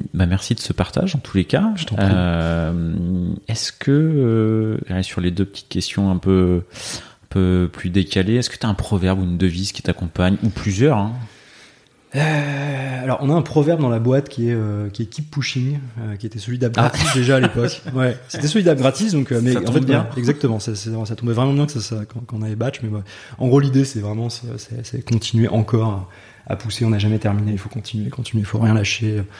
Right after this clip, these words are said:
Speaker 2: Ça, ça, ça, c'est assez aligné, je trouve, sur un objectif d'excellence, euh, auprès des clients, faut pas lâcher, auprès de la plateforme, auprès du produit, auprès du,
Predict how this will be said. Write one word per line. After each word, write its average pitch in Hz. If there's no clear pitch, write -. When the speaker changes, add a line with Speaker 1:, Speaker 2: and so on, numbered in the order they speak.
Speaker 2:
Ça, -
ça, -
ça, -
c'est -
assez 117
aligné, 131
je 127
trouve, 131
sur 120
un 110
objectif 110
d'excellence, 110
euh, 113
auprès 113
des 110
clients, 110
faut 107
pas 110
lâcher, -
auprès -
de -
la -
plateforme, -
auprès 107
du 104
produit, 101
auprès 101
du, 110